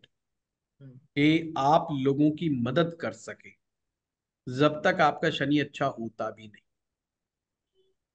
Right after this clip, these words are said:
Speaker 2: मान लीजिए कोई व्यक्ति तीस हजार रुपये महीने कमाता है, तो मात्र उसको चाहे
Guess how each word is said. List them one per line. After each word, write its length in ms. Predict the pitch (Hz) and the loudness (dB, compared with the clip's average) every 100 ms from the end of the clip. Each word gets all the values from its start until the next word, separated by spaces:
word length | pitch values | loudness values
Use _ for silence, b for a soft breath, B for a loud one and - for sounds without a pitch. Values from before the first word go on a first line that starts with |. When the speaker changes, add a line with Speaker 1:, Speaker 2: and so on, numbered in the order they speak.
| _ _ _ _ _ - | _ _ _ _ _ -2
Speaker 2:
मान 300 | 135 165 226 | 4 6 6
लीजिए 600 | 202 151 - 127 156 262 - _ _ _ - | 6 2 0 -4 -2 -2 -8 _ _ _ -4
कोई 220 | 180 233 | 0 2
व्यक्ति 640 | 170 147 - - 185 233 - _ _ _ - | 2 0 -2 -8 -6 -8 -16 _ _ _ -4
तीस 260 | 214 220 | -2 0
हजार 240 | 165 147 151 | 2 2 2
रुपये 160 | 170 | 2
महीने 320 | 165 139 151 | 2 2 2
कमाता 500 | 151 135 120 - 131 | 0 -2 -4 -6 -6
है, 120 | 143 - _ _ _ _ _ _ - | -6 -8 _ _ _ _ _ _ -2
तो 100 | 208 | 0
मात्र 440 | 214 214 247 269 | 4 4 2 -2
उसको 280 | 247 - 254 | -6 -6 -8
चाहे 200 | 240 247 | -2 -4